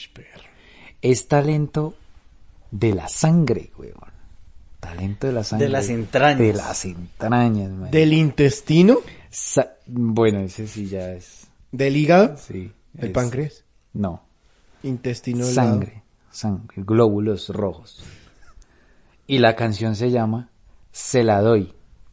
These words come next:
Speaker 2: de Diego Serna.
Speaker 3: Siempre será un buen momento para apoyar el talento local, perrito.
Speaker 2: Claro. ¿Qué pasa? Esa canción es de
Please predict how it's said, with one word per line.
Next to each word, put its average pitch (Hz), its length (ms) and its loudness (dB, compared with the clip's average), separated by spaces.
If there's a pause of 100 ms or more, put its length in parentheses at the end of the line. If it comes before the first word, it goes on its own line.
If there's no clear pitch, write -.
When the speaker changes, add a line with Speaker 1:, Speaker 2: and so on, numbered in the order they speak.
(600)
Speaker 2:
de 98 400 -2 (480)
Diego 113 560 2
Serna. 92 400 -6 (480)
Speaker 3:
Siempre 160 720 -2
será 135 240 -4
un 117 120 -2
buen 123 160 -2
momento 123 380 -4
para 123 120 -4
apoyar 107 300 -2
el 98 120 -4
talento 95 400 -4
local, 87 320 -12
perrito. - 260 -8
Speaker 2:
Claro. 95 360 -2 (1120)
¿Qué 151 120 6
pasa? 170 440 6
Esa 98 220 -6
canción 107 440 -2
es 110 160 0
de 113 300 0